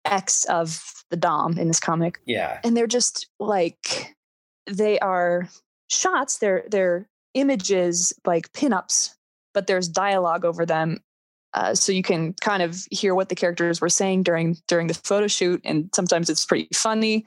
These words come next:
Speaker 1: Uh, sometimes they're making fun of each other. It's great.
Speaker 2: Yeah. And th-, there's just a lot of great stuff to, um, this artist's collection as a whole.
Speaker 1: Mm-hmm.
Speaker 2: Um,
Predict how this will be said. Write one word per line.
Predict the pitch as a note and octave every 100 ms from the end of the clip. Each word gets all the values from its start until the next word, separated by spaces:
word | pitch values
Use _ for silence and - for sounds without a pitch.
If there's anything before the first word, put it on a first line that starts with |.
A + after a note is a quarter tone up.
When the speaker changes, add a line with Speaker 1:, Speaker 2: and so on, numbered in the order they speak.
| - - _ _
Speaker 1:
Uh, | E3 D#3
sometimes | F3 F#3+ G3 F#3+
they're | F3+
making | E3+ E3
fun | A3
of | A3+
each | A3+ A3+
other. | G#3+ G3+
It's | F#3+ F#3+
great. | - G#3+ E3+ - _ _ _ _ -
Speaker 2:
Yeah. | B2+ G2 F2 - _ _ _
And | D3
th-, | C#3+ - -
there's | F3+ F3+
just | G3+ G3
a |
lot | E3 B2 A2
of | G#2
great | G#2 G2+
stuff | - G2+ F#2 -
to, | - G#2 F#2 F2 E2+ F2 G#2 - _ - -
um, | - F#2+ F2 E2 G#1 - - - -
this | B2 A#2
artist's | A#2+ A2+ G2 -
collection | - G2+ F#2 - F#2 F2+
as | F#2+
a | F#2+
whole. | E2 F#2 G2+ G2 F3
Speaker 1:
Mm-hmm. |
Speaker 2:
Um, | F#2+ F2 F2+ F#2